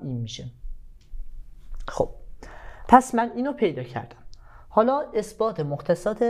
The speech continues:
رأس سهمی رو گفتیم که می‌خوایم از روی این انجامش بدیم. ببینید الان من اینجا میام جملات خودم رو برابر صفر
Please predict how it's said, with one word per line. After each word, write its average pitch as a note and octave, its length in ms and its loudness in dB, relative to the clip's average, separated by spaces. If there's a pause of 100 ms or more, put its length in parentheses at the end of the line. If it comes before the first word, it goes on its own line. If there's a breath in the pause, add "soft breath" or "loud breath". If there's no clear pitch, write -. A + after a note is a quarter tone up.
(220)
رأس C#3+ 280 4
سهمی C#3+ 540 0
رو G3 320 2
گفتیم F#3 400 -4
که G3 540 2 (160)
می‌خوایم D3+ 380 0
از C3 180 -2
روی D#3 180 6
این G3 560 0 (760 loud breath)
انجامش B2+ 640 2
بدیم. - 520 -6 (1200 loud breath)
ببینید C#4 500 10 (140)
الان A#3 380 4
من B3+ 260 0
اینجا G#3 640 2 (160)
میام G#3+ 640 2 (920)
جملات D#3+ 500 2
خودم G#3+ 520 0
رو G3+ 140 4
برابر E3+ 720 2
صفر - 520 0